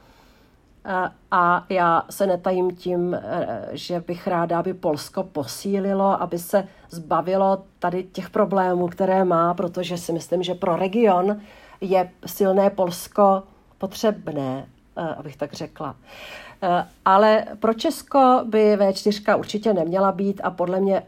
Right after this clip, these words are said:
ani není jediným uskupením, s kterým, eh, se může spojit a s kterým má vyjednávat svoje národní zájmy. A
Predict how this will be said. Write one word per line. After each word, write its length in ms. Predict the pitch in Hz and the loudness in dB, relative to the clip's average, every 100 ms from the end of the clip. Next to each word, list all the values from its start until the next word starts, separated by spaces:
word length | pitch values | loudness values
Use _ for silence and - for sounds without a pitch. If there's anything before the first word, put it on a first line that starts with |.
| - | -8
ani 240 | 180 185 190 | -6 -2 0
není 600 | 185 180 165 147 120 160 | 2 0 0 -2 -2 -6
jediným 520 | 151 156 160 156 147 - - - | -6 -6 -6 -6 -8 -14 -20 -14
uskupením, 800 | 202 - 202 - 180 180 175 175 | -12 -10 -8 -2 -2 0 0 -2
s 220 | - 170 | -4 -8
kterým, 540 | - 185 175 170 170 | -8 -4 -2 -2 -2
eh, 760 | 170 - _ _ _ _ - 185 160 160 160 156 - - | -4 -10 _ _ _ _ -14 -6 -4 -4 -4 -6 -8 -14
se 260 | - 196 | -4 -2
může 400 | 165 170 180 190 | 0 -2 2 2
spojit 580 | 185 - - 190 185 185 | 0 -8 -2 -2 0 -4
a 40 | |
s 80 | 180 | -6
kterým 440 | - 180 180 180 175 - - | -6 -4 -4 -4 -8 -16 -4
má 280 | 170 170 175 | -2 0 0
vyjednávat 640 | 180 180 175 175 175 175 | -2 -2 -2 0 0 -2
svoje 280 | - 175 175 | -4 -2 0
národní 440 | 170 160 165 185 | 0 -2 -4 -4
zájmy. 600 | 175 156 160 170 175 180 185 - - - - | -4 -4 -2 -2 -2 -4 -10 -20 -20 -20 -10
A 260 | - 165 | -2 -2